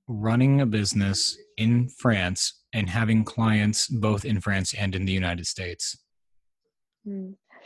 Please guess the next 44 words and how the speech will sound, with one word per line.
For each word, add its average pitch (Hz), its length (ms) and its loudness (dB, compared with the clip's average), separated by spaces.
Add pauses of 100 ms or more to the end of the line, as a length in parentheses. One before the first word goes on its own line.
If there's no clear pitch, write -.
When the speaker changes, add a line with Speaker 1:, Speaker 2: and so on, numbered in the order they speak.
(300)
Speaker 2:
It 214 140 2
was 214 160 4
a 208 60 4
big 220 260 4
shock - 340 -2
for 226 140 0
me 214 140 4
in 214 80 2
the 208 80 2
beginning 208 500 2
because 208 420 0
in, 214 220 0 (100)
in 214 80 0
the 208 80 4
beginning, 220 380 4
I 220 140 2
only 226 260 2
had 240 240 2
a 220 40 0
C 269 400 -2
corp 233 320 -2
in 226 120 -2
New 220 100 2
York 190 320 2 (800)
and, 202 340 2
uh, 185 320 4 (180)
I 185 120 -2
started 202 380 0
it 214 120 0
in 208 140 0
San 196 160 -4
Francisco. 220 640 0 (120)
It, 220 160 -4
everything 233 440 0
was 226 260 2
online, 208 560 0 (440)
uh, 190 440 -2
in 220 160 2
a 214 80 2
few 233 320 -2
days. 202 560 2 (180)
So 190 200 -8
very 240 340 2
simple, 208 520 0